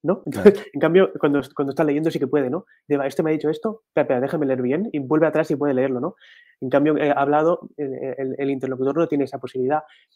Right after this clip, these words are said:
Speaker 1: Y no solo eso, sino que tú al hablar, tú puedes, eh, un poco reconducir la situación. Si ves que has metido la gamba o te has equivocado en algo, eh, digamos que hay un, un acuerdo tácito entre los interlocutores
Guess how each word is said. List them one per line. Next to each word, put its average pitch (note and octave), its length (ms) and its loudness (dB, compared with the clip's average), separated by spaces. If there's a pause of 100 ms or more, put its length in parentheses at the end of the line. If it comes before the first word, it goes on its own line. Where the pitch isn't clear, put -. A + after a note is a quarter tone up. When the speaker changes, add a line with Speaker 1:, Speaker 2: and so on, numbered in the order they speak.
Speaker 1:
Y D#3 60 -6
no D#3 80 0
solo D#3+ 160 4
eso, E3 120 0
sino C#3+ 300 -4
que C3+ 120 -14
tú D3 140 -2
al D#3+ 80 2
hablar, D#3 360 0 (840)
tú D#3+ 140 2
puedes, D#3+ 480 2
eh, B2+ 1000 -2
un D3 80 -8
poco D3 240 4
reconducir D3 460 4
la D3 80 -2
situación. C#3 300 -2
Si C3+ 120 -4
ves D#3 200 0
que E3+ 300 0
has D#3+ 120 -4
metido D#3+ 200 0
la C#3+ 80 2
gamba D3 340 2
o C#3 280 -2
te D3 80 -6
has - 60 -10
equivocado D3+ 280 -2
en D3+ 60 -2
algo, F3 340 0 (760)
eh, - 600 -8
digamos D3+ 320 0
que D3 120 -2
hay D3 160 4
un, D3 340 -2
un D#3 140 -2
acuerdo D3 340 4
tácito D3 300 0
entre C#3 160 0
los C#3 100 0
interlocutores C#3+ 640 2